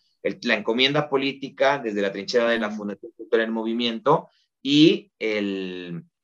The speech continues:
Speaker 1: y el teatro, que siempre ha estado, ¿no? En el dos mil dieciocho es cuando cambian un poco las cosas, después de la muerte de mi mamá, pues, porque además fue un poco complicado, tuvimos dos meses en el hospital,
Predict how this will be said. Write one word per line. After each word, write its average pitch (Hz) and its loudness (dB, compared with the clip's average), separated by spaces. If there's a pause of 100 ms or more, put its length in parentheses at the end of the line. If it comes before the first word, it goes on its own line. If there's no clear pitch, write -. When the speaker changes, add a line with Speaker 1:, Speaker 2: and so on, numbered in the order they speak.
(360)
Speaker 1:
y 110 4
el 107 4
teatro, 131 4
que 101 -8
siempre 117 2
ha 110 4
estado, 107 -6
¿no? 151 -10 (920)
En 151 10
el 151 4
dos 151 4
mil 185 4
dieciocho 196 4
es 143 -2
cuando 151 0
cambian 143 0
un 139 -4
poco 143 0
las 139 0
cosas, 143 2 (180)
después 113 2
de 120 -2
la 117 0
muerte 117 -2
de 113 0
mi 117 -4
mamá, 123 -2 (100)
pues, 98 -2
porque 104 -6
además 104 -4
fue 117 -12
un - -8
poco 107 -2
complicado, 113 0 (260)
tuvimos 104 -4
dos 110 4
meses 104 -6
en 101 -4
el 92 -2
hospital, 117 0